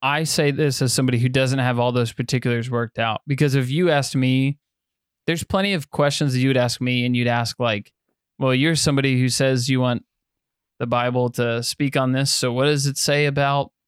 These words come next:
I don't know, I'm trying to think of, like, a, what seems like a trivial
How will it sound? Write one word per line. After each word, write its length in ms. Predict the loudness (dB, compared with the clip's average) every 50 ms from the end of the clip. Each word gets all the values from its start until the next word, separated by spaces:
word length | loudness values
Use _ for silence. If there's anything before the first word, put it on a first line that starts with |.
| _ _ _ _ _ _ _ _ _ _ _ _ _ _ _ _ _ _ _ _ _ _ -6
I 120 | -4 -2
don't 120 | 0 0 2
know, 80 | 2
I'm 120 | 2 0 0
trying 180 | 0 0 0 2
to 80 | 2
think 180 | 0 0 0 0
of, 140 | 0 0 0
like, 200 | -2 0 0 -2
a, 220 | -2 -2 -2 -4 _ _ _ _ _ -4
what 240 | 0 0 0 0
seems 220 | 0 0 0 2 0
like 120 | 0 0
a 60 | -2
trivial 720 | -4 -2 -2 -2 0 0 0 0 0 0 0 0 -2 -6